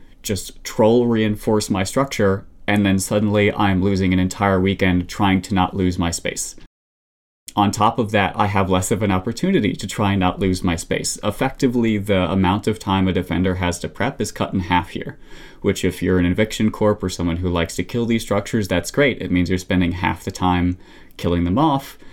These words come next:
But as a defender, I don't have that time to try and hire some mercenaries or call in some friends or bat phone or force the defenders to rage roll, make a mistake, and lose hull control. There's just so much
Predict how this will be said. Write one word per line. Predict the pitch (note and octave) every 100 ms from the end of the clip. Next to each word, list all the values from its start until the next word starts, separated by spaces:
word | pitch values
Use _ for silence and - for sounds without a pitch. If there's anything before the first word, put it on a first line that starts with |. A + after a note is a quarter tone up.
| -
But | - A2
as | G2+
a | F#2+
defender, | F#2+ D3 D3 A#2+ A2 G#2+ - - - -
I | G#2 A2 - -
don't | G2 G2+
have | A2 G2+ G2
that | G2
time | - F#2+ G2 F#2+
to | -
try | - F2+ F#2
and | F#2 F2+
hire | F2 F2
some | - G2
mercenaries | G#2 G#2 G2+ F#2 F2 F2
or | F2+
call | - F2+
in | F#2+
some | F#2+ G#2+
friends | - A2+ F#2+ F2 F2+
or |
bat | E2 G2 -
phone | - F#2+ F2 E2 -
or | G2+ F2+ F2
force | - G2 F#2+
the | -
defenders | G2 F#2 F#2 F#2 -
to | G#2
rage | G2+ G#2+ G#2
roll, | G2 F2 E2
make | G2+ F#2
a | F#2
mistake, | E2+ - E2+ F#2
and | F#2+
lose | G2 G#2
hull | C3 B2+
control. | A2 G2 F2 - G#2 - _ - -
There's | G2+ G#2
just | G#2+ G2+ -
so | - A#2
much | A#2+ A2+ -